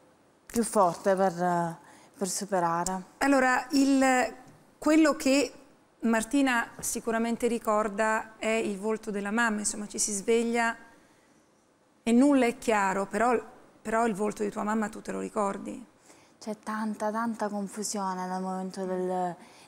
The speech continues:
Speaker 1: del risveglio, però,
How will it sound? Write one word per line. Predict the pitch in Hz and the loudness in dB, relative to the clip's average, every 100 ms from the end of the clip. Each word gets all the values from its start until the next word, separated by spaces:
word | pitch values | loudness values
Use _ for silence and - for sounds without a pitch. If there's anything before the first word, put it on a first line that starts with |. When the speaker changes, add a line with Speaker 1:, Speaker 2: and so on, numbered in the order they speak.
| - | -2
Speaker 1:
del | 190 | 0
risveglio, | 190 185 180 185 180 175 185 185 185 - - - - _ | 0 -4 2 4 4 2 2 2 -2 -12 -20 -20 -20 _
però, | 226 233 247 247 233 214 202 196 | 2 4 6 6 8 8 8 8